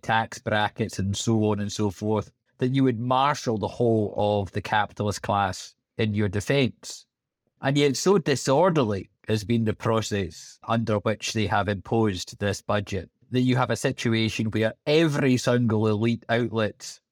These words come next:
of capitalist opinion that we associated with the neoliberal era effectively has condemned it, and not only has condemned it in the sharpest possible terms, and has, in some cases,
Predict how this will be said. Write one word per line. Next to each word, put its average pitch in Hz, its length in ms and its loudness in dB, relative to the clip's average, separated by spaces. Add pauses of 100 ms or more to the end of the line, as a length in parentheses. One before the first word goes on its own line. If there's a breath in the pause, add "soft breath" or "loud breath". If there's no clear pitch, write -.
(220)
of 113 220 -2
capitalist 113 600 0
opinion 113 460 0
that 98 120 -4
we 110 180 2
associated 107 920 -2
with 107 220 2 (260)
the 127 300 2
neoliberal 123 840 4
era 117 380 4 (240)
effectively 104 880 0 (280)
has 117 220 0
condemned 117 640 2
it, 104 140 -4
and 113 120 4
not 143 140 6
only 127 280 4
has 110 100 0
condemned 120 420 0
it 113 80 2
in 107 80 -4
the 107 60 -2
sharpest 113 500 0
possible 101 400 -4
terms, 120 520 0 (240 soft breath)
and 120 240 2
has, 113 440 0
in 110 220 0
some 110 260 0
cases, 107 600 -2